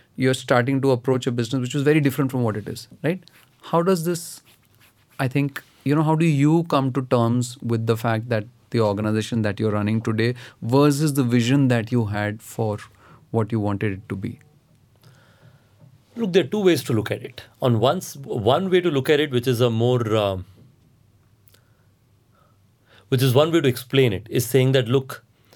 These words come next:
Speaker 2: the, the purpose is always to get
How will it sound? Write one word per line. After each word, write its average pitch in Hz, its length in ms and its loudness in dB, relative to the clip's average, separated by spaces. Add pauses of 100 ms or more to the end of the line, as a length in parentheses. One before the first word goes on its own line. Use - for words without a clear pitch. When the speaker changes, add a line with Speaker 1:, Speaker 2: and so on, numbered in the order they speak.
(1000)
Speaker 2:
the, 131 280 0 (420)
the 120 100 0
purpose 156 380 4
is 127 140 2
always 131 380 2
to 135 100 -2
get 120 480 0